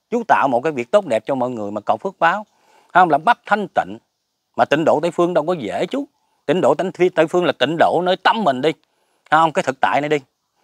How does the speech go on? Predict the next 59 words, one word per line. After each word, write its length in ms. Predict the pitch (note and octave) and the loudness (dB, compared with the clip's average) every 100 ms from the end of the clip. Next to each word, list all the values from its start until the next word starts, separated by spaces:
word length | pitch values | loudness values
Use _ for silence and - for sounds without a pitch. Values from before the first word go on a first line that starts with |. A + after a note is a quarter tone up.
| _ | _
Thì 100 | C3+ | -2
cái 100 | F3 | 0
tương 200 | G3+ F#3+ | 2 4
lai 160 | F3+ E3+ | 4 4
mình 120 | C#3 | 2
là 80 | G#2+ | -2
tịnh 200 | - E3+ | -2 -2
độ, 260 | G2 G#2+ - - | -2 -4 -8 -6
thì 100 | D3 | -2
Tây 160 | G3 G3 | -2 2
Phương 160 | G#3+ | 2
nó 60 | A3 | 4
mới 120 | C4 | 2
là 100 | C3 | 2
tịnh 180 | - E3 | 0 -4
độ. 280 | G#2+ G#2 - _ _ - | -2 -4 -8 _ _ -2
Tâm 160 | G3 | 0
tịnh 180 | - D3+ | 0 -2
thì 80 | - | 0
quốc 100 | F#3+ - | -2 0
độ 140 | B2 D3 | -2 -2
tịnh, 160 | G#2+ A#2 _ _ _ _ _ - | -8 -10 _ _ _ _ _ 0
thấy 100 | F3+ | 2
không? 120 | F3 | 4
Mà 80 | C#3 | 2
mình 140 | D3 B2+ | 0 2
cầu 140 | B2+ | 2
một 200 | D3 D3 | 2 0
mãi 180 | - A3 | 0 0
mai 200 | G#3+ F3 | 2 0
là 60 | D#3+ | 0
mình 140 | C3 | -2
đang 140 | D#3 D3+ | -4 -2
cột 260 | C3+ F3+ | 2 2
mình, 100 | - | 0
thấy 680 | - _ _ _ _ _ - | -8 _ _ _ _ _ 2
không? 140 | G3 D3+ _ _ - | 2 2 _ _ 4
Cầu 140 | C3+ | 4
một 160 | E3 D#3+ | 4 2
quả, 300 | C#3+ E3+ - - | 0 -2 -8 -6
làm 300 | C#3 D3+ C#3+ | 2 4 6
quả 120 | D#3 | 4
ác 220 | E3+ A#3 A3+ | 2 0 -2
hay 80 | |
cầu 160 | F3+ C#3+ | 2 2
quả 160 | C#3+ G3 | 2 0
thiện 220 | D#3+ G#3 | -2 0
đều 120 | F3+ | 0
bị 120 | G3 | 0
cột 260 | - D#3+ - | 0 -2 0
chứ, 220 | F4 F#4+ - _ _ _ _ | -2 -4 -8 _ _ _ _
thấy 80 | F#3 | 2
không? 80 | G3+ | 4
Thì 80 | F3+ | 2
làm 140 | E3 | 0
sao 140 | D#3+ A3 | 0 0
được 100 | F#3+ | 2
về 120 | F3+ | 2
được 120 | F3+ | 0